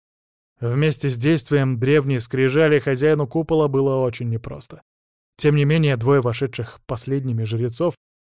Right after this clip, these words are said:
сгорели от яркого пламени, но остальные только громче стали читать молитвы Верховному Богу. Отряд демонов прорвался сквозь кольцо охраны из наёмников и почти добрался до старшего жреца,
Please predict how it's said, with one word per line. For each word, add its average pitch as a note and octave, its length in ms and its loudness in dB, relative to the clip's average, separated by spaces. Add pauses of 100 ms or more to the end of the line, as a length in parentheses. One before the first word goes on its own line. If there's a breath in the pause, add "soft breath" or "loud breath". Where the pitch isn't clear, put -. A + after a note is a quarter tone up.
(120)
сгорели F#3 400 4
от F3+ 120 4
яркого F3+ 420 4
пламени, F#3+ 500 2
но F3 220 0
остальные F#3 560 0
только E3 320 0
громче D3+ 420 -2
стали C3+ 280 -2
читать B2 400 -6
молитвы A#2+ 440 -4
Верховному A2+ 580 -6
Богу. B2 420 -14 (1000)
Отряд C#3 400 0
демонов D#3+ 520 2
прорвался D3 680 2
сквозь B2+ 360 -6
кольцо B2 460 -4
охраны C#3 500 -2
из A#2 100 -2
наёмников E3 800 0 (100)
и G3 180 -8
почти - 480 -6
добрался D3+ 500 0
до C#3 120 -4
старшего B2+ 500 -6
жреца, C#3 540 -2